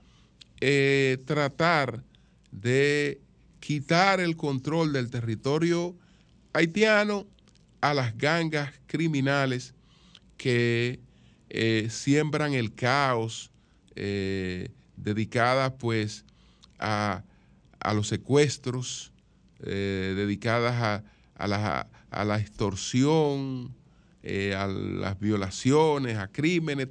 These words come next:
todo lo que, eh, las gangas criminales, pues, eh, hacen en,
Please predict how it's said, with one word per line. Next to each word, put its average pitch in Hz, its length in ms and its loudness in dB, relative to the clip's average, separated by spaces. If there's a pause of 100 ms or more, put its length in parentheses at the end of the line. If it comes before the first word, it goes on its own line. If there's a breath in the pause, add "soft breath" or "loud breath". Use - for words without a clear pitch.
todo 226 320 2
lo 139 140 0
que, 107 240 -4 (440 soft breath)
eh, 104 400 -2 (280 soft breath)
las 101 260 -2
gangas 139 400 2
criminales, 123 640 0
pues, 110 400 0 (640 loud breath)
eh, 101 460 0 (680 soft breath)
hacen 120 580 2 (280)
en, 101 380 -6